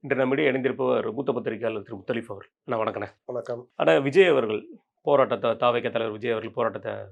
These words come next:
Speaker 1: களத்துல வந்து பண்ணியிருக்கிறாரு. அவர் மேல இருந்த குற்றச்சாட்டு, ஒரு குற்றச்சாட்டை இன்னைக்கு களத்துல இறங்கிட்டாரு.
Speaker 2: ம்.
Speaker 1: "சாரி வேண்டாம், நீதி வேண்டும்" அப்படிங்கிற ஒரு குற்றச்சாட்டு. கஸ்டோடியல் டெத்ல பாதிக்கப்பட்ட குடும்பங்களை வர வச்சு ஒரு மிகப்பெரிய ஒரு ஆர்ப்பாட்டத்தை நடத்தியிருக்காரு.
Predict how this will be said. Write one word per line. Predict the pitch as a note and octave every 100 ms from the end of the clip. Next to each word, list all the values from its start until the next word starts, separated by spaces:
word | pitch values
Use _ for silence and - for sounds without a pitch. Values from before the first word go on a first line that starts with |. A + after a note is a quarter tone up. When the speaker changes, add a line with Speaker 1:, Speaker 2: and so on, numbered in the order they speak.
| G2+ _
Speaker 1:
களத்துல | A#2+ A2 G#2+
வந்து | G#2+ G2+
பண்ணியிருக்கிறாரு. | G#2+ G#2 G2+ G2 - -
அவர் | B2 A#2+
மேல | C#3 C#3+
இருந்த | B2
குற்றச்சாட்டு, | B2 G#2 C3 B2+ A#2 B2+
ஒரு | B2+
குற்றச்சாட்டை | C3 A#2+ B2 A#2 - A#2+ G#2+ G2 - E3
இன்னைக்கு | A#2 A2 A#2 A#2
களத்துல | A2+
இறங்கிட்டாரு. | A2 G#2+ A2+ G#2+ G2+ A2 -
Speaker 2:
ம். | C3 A#2 - _ _
Speaker 1:
"சாரி | - D#3+ A3+ G#3+
வேண்டாம், | D#3+ C3+ C3+ D3 B2 G#2+
நீதி | C#3+ F3+ D3+
வேண்டும்" | A#2+ A2+ A2+
அப்படிங்கிற | G#2 G#2+ A2
ஒரு | G#2+
குற்றச்சாட்டு. | A2 A#2+ G#2+ A2 G#2+ - - _ -
கஸ்டோடியல் | - D#3+ D#3+ C3
டெத்ல | B2 B2 A#2+
பாதிக்கப்பட்ட | A#2+ A#2+ A#2+ A#2+ A2+
குடும்பங்களை | A2 C#3 B2+ B2+ A2 B2 A2 - _
வர | F#3 B2 A2+
வச்சு | A2 - A#2 G#2 -
ஒரு | D#3+ A2+
மிகப்பெரிய | G#2 A2 B2+ A#2+ B2
ஒரு | A#2
ஆர்ப்பாட்டத்தை | A2 G#2+ G#2 A2
நடத்தியிருக்காரு. | G#2+ F#2+ G2+ G2+